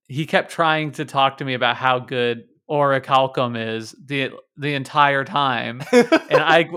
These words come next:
Speaker 1: had just, like, the spiciest food in my mouth, right? Just, like, my mouth is on fire, and Paul's telling me how good this game is. And I just kept having to be like, "Okay, start over."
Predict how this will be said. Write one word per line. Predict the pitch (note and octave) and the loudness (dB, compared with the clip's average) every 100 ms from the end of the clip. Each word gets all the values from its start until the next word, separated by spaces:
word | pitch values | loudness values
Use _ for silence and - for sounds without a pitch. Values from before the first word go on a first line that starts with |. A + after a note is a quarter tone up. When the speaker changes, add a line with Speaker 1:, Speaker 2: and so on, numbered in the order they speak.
| - | -2
Speaker 1:
had | D#3+ D#3+ | 4 2
just, | C3+ C3+ | 2 0
like, | D#3 B2+ B2 | 0 0 -4
the | C#3 | -8
spiciest | - - _ D#3+ C#3+ D3+ - D#3+ D3+ C#3 - _ - _ - | -8 -18 _ 0 2 0 -2 0 0 -2 -8 _ -20 _ 0
food | D3 C#3+ E3+ | 2 4 2
in | E3+ | 2
my | D#3+ D#3+ | 2 0
mouth, | C#3+ B2 C3 F3 F#3+ | 2 2 4 2 0
right? | F#3+ G#3 A3 G#3 - | 0 2 2 0 -6
Just, | D3+ D3 | -6 0
like, | D#3 | 0
my | C#3+ C#3 | 2 0
mouth | C3+ C3 D3 | 4 4 2
is | E3+ D3+ | 0 0
on | C#3 B2+ | 0 0
fire, | B2 A#2 B2+ D#3 | 0 2 2 0
and | C#3+ | -2
Paul's | C3 C3+ C3+ C3 | -4 -2 -2 -2
telling | C3+ C3 C3+ | -2 -2 -2
me | C3+ | -4
how | C3 C3 B2+ | 0 0 0
good | A#2+ B2 B2 | -2 -6 -4
this | B2+ - | -6 -6
game | B2 B2 C3+ | -6 -6 -6
is. | D3+ E3 - _ - _ - | -8 -10 -18 _ -20 _ 0
And | D#3 | 2
I | D3+ | 4
just | D3 | 2
kept | - D#3+ F3 E3+ | -4 0 2 4
having | D#3+ | 4
to | |
be | D#3 | 4
like, | D3+ D3 - - F3+ | 2 2 -10 -14 -8
"Okay, | F3 F3 | 0 0
start | - F3 E3 | 4 6 6
over." | C#3+ C3+ B2 D#3 | 4 2 -2 -2